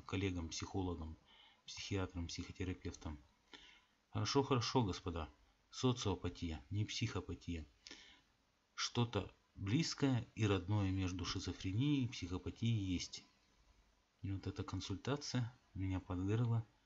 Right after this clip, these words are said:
Я столкнулся, вот, опять же, да, с социопатией у этого человека, который пришел на консультацию, с Сергеем. У Сергея была псих-, э, диагностирована пси-, психопатия, социопатия.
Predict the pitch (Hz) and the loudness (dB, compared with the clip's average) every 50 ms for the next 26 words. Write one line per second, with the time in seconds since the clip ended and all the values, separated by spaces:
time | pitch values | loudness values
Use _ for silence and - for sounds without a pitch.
0 | _ _ _ - 101 101 - - - 101 - - 117 110 101 - - - 90 90 | _ _ _ -2 -2 -2 0 2 0 0 2 4 4 4 4 2 0 0 0 0
1 | 90 90 - - - 101 - 104 101 95 90 90 92 95 107 120 120 - - - | 0 -2 -4 -4 -6 -2 0 2 2 2 2 2 2 2 2 2 2 0 -2 0
2 | - 120 101 - - 90 87 - 90 90 - - 110 123 139 147 147 143 131 131 | 2 2 2 2 2 0 0 0 -2 -4 -2 0 -2 0 0 0 0 -2 -4 -10
3 | - _ - - - - - - - - - - _ - 110 113 107 - 107 107 | -16 _ -20 -20 -20 -20 -20 -20 -20 -20 -20 -18 _ 0 0 0 2 4 2 2
4 | 104 - - 113 107 104 104 101 - 85 - - - - 104 101 95 98 92 90 | 2 2 2 2 4 4 2 2 0 -4 -6 -4 0 2 2 2 2 0 -2 0
5 | - 104 101 98 92 - 101 95 - - 95 87 104 101 92 - - - 90 87 | 2 2 2 2 0 0 -2 -2 0 -2 -2 0 0 0 0 -2 -2 -2 -2 -2
6 | 87 - _ - _ _ - - - - - 104 98 92 92 101 113 131 139 131 | -4 -6 _ -20 _ _ -18 -14 -10 -6 -2 0 0 2 2 4 4 4 4 4
7 | 127 120 - - _ _ _ _ - - - - 95 90 - - 95 95 95 101 | 2 0 -4 -8 _ _ _ _ -20 -20 -12 -8 -6 -4 -2 -2 -2 -2 0 2
8 | 113 120 117 110 101 - - - - 92 92 90 95 101 101 - - - 95 - | 2 4 4 2 0 -2 -8 -10 -6 -4 -2 0 0 -2 -2 -4 -6 -6 -6 -6
9 | - - - - - - 87 87 85 85 78 85 87 98 95 95 98 92 - - | -8 -18 -20 -20 -16 -10 -8 -8 -6 -6 -6 -4 -4 -2 -2 0 -2 -2 -4 -2
10 | - 110 101 98 95 95 87 - - - 107 107 98 - - - - - 131 107 | -2 0 0 0 0 0 -2 -4 -4 -4 -2 -2 -4 -4 -8 -6 -2 0 0 2
11 | 104 101 95 - 104 92 - - 147 147 135 131 131 - - - - - - - | 2 0 0 0 -4 -4 0 2 2 2 2 0 -2 -8 -18 -20 -20 -20 -14 -8
12 | - - 104 107 - - 104 101 101 - 98 - - - 95 87 80 71 | -2 -2 -2 -2 0 0 -2 -2 0 -2 -4 -4 -2 -2 -2 -2 -2 -4